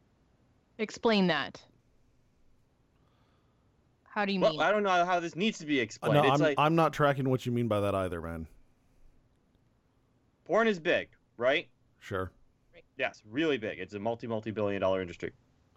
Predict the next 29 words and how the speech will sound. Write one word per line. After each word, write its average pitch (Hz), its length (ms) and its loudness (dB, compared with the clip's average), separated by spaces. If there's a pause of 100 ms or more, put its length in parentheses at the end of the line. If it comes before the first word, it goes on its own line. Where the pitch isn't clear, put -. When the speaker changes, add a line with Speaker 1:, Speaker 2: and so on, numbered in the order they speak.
(360)
Speaker 2:
And 123 160 2
if 117 120 -2
you 196 320 4
are 160 80 4
the 147 100 2
kind 151 280 -2
of 135 160 -6
person 107 540 -4 (300)
who 131 260 -2
likes 123 360 2
to 131 220 -4
memorize 123 640 0
facts - 600 -4
about 104 520 -2 (760)
things 143 360 0
you're 127 240 -4
into, 127 500 -8 (420)
i 101 120 0
e 104 260 -6
baseball 101 760 -2 (320)
or 95 460 2
comic 113 380 -2
books, - 380 -8
and 107 180 -2
you 110 140 2
know 120 640 2 (420)
issues 151 880 0 (100)
and 107 760 -4 (160)
writers 123 760 0